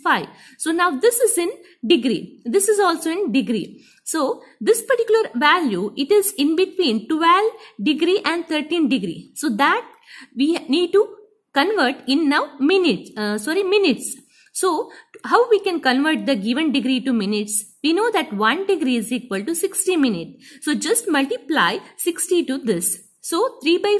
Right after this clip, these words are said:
five into sixty. So we get here after cancellation, the final answer as thirty-six minute. So when you multiply sixty to this, then this become minute.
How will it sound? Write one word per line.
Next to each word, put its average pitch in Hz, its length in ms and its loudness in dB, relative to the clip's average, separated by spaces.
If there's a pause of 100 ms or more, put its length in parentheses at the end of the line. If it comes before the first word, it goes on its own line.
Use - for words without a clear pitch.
five 302 320 4
into 330 300 0
sixty. - 640 -6 (220)
So 277 200 -4
we 262 180 0
get 370 260 -4
here 302 320 -2 (100)
after 269 400 2
cancellation, 277 920 -2
the 247 160 -2
final 294 360 0
answer 254 320 0
as 370 180 -4 (100)
thirty-six 302 600 -2 (180)
minute. 247 440 0 (440)
So - 100 -6
when 320 200 0
you 339 80 0
multiply 285 580 0
sixty 320 460 -2
to 359 120 0
this, 208 280 0
then 269 240 -2
this 339 180 -2
become 330 340 -4
minute. 311 340 0